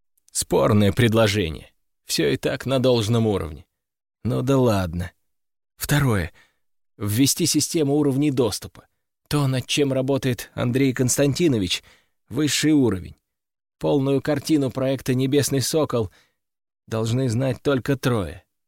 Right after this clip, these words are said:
Вы, он и я, как координатор. Остальные — лишь исполнители.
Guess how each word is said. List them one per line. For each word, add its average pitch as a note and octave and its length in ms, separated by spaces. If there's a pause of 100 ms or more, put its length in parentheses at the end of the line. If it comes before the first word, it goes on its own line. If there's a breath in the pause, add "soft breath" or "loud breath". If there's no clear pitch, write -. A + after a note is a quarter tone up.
(100)
Вы, C#3+ 460
он D3 360 (680)
и - 140
я, G2+ 460 (100)
как G#2+ 240
координатор. A2 800 (760)
Остальные — C3+ 840
лишь - 280
исполнители. C#3 840